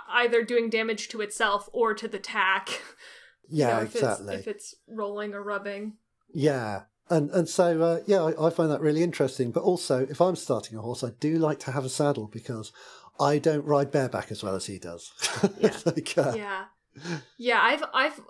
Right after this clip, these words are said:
Speaker 1: I've really only ridden bareback a handful of times, um, in my life.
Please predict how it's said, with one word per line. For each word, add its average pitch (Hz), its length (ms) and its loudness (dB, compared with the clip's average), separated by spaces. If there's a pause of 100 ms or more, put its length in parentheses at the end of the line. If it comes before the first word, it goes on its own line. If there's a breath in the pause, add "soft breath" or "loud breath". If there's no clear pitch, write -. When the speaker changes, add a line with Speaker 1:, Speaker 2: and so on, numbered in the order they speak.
Speaker 1:
I've 262 220 -2
really 330 160 -2
only 247 240 2
ridden 208 340 -4
bareback 196 560 -2 (580)
a 240 120 -4
handful 208 440 -4
of 196 160 -2
times, 185 680 -8 (320)
um, 175 400 -8 (220)
in 196 180 -8
my 175 160 -8
life. 175 640 -10